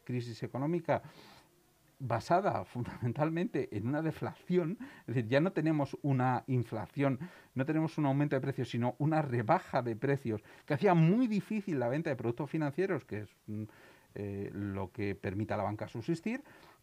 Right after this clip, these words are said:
Y bueno, pues al final lo que han dicho es, "No, aquí nos sale más barato despedir a nuestros empleados, sobre todo a los más mayores, de reconvertir el sector y concentrarnos".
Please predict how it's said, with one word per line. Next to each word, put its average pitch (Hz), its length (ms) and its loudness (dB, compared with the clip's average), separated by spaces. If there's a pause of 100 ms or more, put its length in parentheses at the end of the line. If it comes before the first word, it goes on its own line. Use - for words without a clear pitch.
(160)
Y 117 360 0
bueno, 131 220 -2
pues - 280 -10
al 107 80 -6
final 117 540 -4
lo 120 120 -2
que 110 100 -4
han 117 100 -2
dicho 131 240 -4
es, 110 120 -6
"No, 104 320 -4
aquí 123 340 -6
nos 110 280 -4
sale 110 220 -6
más 120 160 -4
barato 135 360 -4 (360)
despedir 92 420 -6
a 107 60 -6
nuestros 107 280 -8
empleados, 147 460 -2
sobre - 140 -10
todo 95 140 -6
a - 20 -4
los 101 140 -4
más 110 120 -2
mayores, 220 520 -2
de 113 260 -4
reconvertir 104 580 -2
el 127 60 -4
sector 214 340 0 (400)
y 196 140 2
concentrarnos". 127 880 0